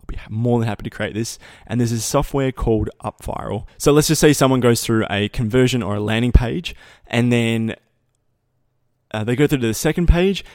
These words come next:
and then there's a really cool incentive or gift if they share that with two or three other people, um, and then that's sent to them, and if they, they accept it, they're onto your list as well.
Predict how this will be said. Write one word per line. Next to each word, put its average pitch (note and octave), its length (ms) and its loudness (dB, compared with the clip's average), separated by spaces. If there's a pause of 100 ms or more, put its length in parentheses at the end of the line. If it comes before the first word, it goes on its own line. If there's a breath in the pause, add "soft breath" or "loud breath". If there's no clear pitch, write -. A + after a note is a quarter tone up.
and A#2 160 -4
then A#2 120 0
there's A2 140 0
a A2 80 0
really B2+ 240 0
cool A#2+ 360 2
incentive A#2 720 -6
or A#2 160 -4
gift B2+ 360 -2
if B2 160 -6
they G#2+ 160 -2
share A2+ 220 0
that A2 160 -2
with A2 160 -2
two - 180 0
or D3 40 2
three C3+ 160 -4
other A2 160 -2
people, B2 500 2 (380 loud breath)
um, G#2+ 360 -4
and G#2+ 140 -6
then G#2+ 280 -4 (160)
that's B2+ 260 -8
sent B2 220 -4
to B2 60 -6
them, A2+ 300 -2
and G#2+ 140 -8
if G#2 120 -8
they, A#2 220 -2 (220)
they A2+ 120 -6
accept - 400 -8
it, G#2+ 160 -4 (380 loud breath)
they're A2+ 240 -2
onto A2+ 240 -2
your G2+ 140 -2
list G#2 260 -4
as G2+ 100 -4
well. G#2 300 0